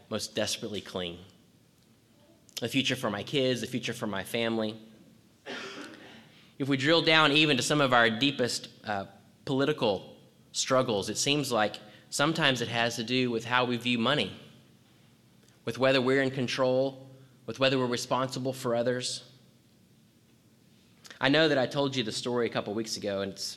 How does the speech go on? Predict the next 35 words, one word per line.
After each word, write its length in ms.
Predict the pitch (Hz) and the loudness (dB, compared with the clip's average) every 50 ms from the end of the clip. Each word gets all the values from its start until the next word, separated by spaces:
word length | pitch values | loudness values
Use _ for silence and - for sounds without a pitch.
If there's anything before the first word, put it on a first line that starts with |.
| - - - | -16 -16 -10
bad 400 | 104 104 117 117 113 110 95 - - - - - | -4 -2 0 0 0 -2 -6 -10 -18 -16 -8 -2
form 280 | 123 113 110 107 104 | 0 2 2 2 0
for 180 | 101 - 104 98 | 0 -2 -4 -4
a 320 | 92 - - - - - | -6 -6 -14 -20 -20 -14
preacher 340 | - - 120 104 - - 101 | -8 -6 -4 -4 -4 -4 -4
to 20 | |
repeat 260 | 95 90 - - 113 98 | -4 -4 -4 -6 -6 -6
a 60 | 90 | -6
story 360 | - - 113 104 101 98 92 | -6 -6 -4 -2 -2 -2 -2
in 60 | 95 | -4
the 60 | 92 | -4
same 240 | - - 107 95 92 | -4 -4 -4 -4 -4
month. 340 | 92 95 98 92 87 - - - - - - - - - - - - - - - - 233 - - 415 403 - - - - - - - - - - - - - - - - - - - | -2 -2 -2 -4 -4 -8 -16 -20 -20 -20 -20 -20 -20 -20 -20 -20 -20 -20 -20 -20 -18 -18 -16 -16 -14 -14 -14 -12 -12 -14 -14 -14 -14 -16 -16 -18 -18 -20 -20 -20 -20 -20 -20 -14 -8
But 100 | 123 135 | -4 -4
I 40 | 139 | -2
couldn't 200 | - 214 208 196 | 0 0 2 2
get 100 | 196 185 | 2 4
away 160 | 170 175 190 | 4 2 2
from 180 | 190 175 139 117 | 2 0 0 -2
it 100 | 107 - | -2 -2
this 180 | 110 - - | -4 -6 -4
week. 160 | 113 107 98 110 | -4 -4 -6 -6
It's 120 | 107 - | -8 -8
the 60 | 120 | -6
story 420 | 113 - - 151 151 151 143 135 127 | -6 -4 0 0 2 2 4 4 2
of, 340 | 117 107 98 - - - 113 | 2 0 -4 -12 -12 -6 -4
uh, 260 | 107 107 104 98 98 - - - - - _ - | -2 -2 -2 -4 -6 -10 -18 -20 -20 -20 _ -14
Episcopal 380 | - - 147 - - 139 127 113 | -8 -8 -6 -6 -4 -4 -4 -4
priest 340 | 107 - 135 127 117 - - | -2 -2 -2 -2 0 0 2
Robert 300 | 120 120 120 127 113 - | 2 2 2 2 0 -2
Farrar 360 | - 120 117 113 117 117 117 | -2 0 0 2 2 0 -2
Capone. 520 | 113 - 113 - - 113 117 117 120 135 139 - - - - - - - _ _ _ _ - _ - - _ _ - - - - - - - - - - _ - | -2 -6 -10 -6 -4 -4 -2 -2 -4 -4 -6 -12 -20 -20 -20 -20 -20 -20 _ _ _ _ -20 _ -20 -20 _ _ -20 -20 -20 -20 -20 -20 -20 -20 -20 -20 _ -10
And 400 | - 117 113 117 113 113 113 110 | -4 0 2 2 2 2 2 0
he 160 | 110 131 131 127 | 0 0 2 2
was, 520 | 123 120 117 110 110 - - - - - | 4 4 2 2 0 -2 -2 -4 -6 -12